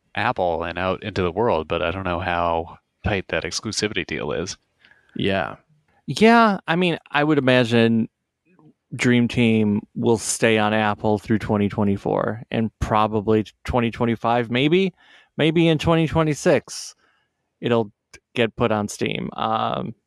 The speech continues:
Speaker 3: maybe, maybe not. Maybe it'll be an exclusive <laughs> on the Epic Game Store at that point. Uh, just hopping from one exclusive platform to another. Uh, that will be exciting. I can't wait.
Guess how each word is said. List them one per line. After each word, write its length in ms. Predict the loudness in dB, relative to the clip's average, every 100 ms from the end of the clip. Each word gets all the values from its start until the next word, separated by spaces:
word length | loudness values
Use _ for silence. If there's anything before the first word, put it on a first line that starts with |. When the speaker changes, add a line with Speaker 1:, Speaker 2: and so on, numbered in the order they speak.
| -4
Speaker 3:
maybe, 580 | -2 2 2 0 -4 -8 _ -4
maybe 220 | 0 0
not. 400 | 2 0 -2 0
Maybe 280 | 0 2 2
it'll 140 | 2
be 180 | 2 2
an 60 | 2
exclusive 560 | 0 0 0 2 0
<laughs> 140 | 0 2
on 80 |
the 180 | 2 2
Epic 220 | 0 -2
Game 260 | -4 -2 -2
Store 300 | -2 0 0
at 100 | 0
that 240 | -2 -2
point. 320 | 0 2 2 -2 -18 -20 -20 -20 -20 -14 -2
Uh, 180 | 0
just 240 | 0 -4 0
hopping 320 | 0 0 -4
from 220 | -4 0
one 120 | 0
exclusive 680 | 0 -4 0 0 2 0 0
platform 640 | 0 0 0 -2 0 0 -2
to 240 | 2 4
another. 480 | 4 2 0 -2 -4 _ _ -4
Uh, 260 | -2 0 0
that 140 | 0
will 100 | 0
be 140 | 2 0
exciting. 580 | 0 -2 0 0 -4 -10
I 60 | -14
can't 220 | -6 -2
wait. 300 | 0 0 -2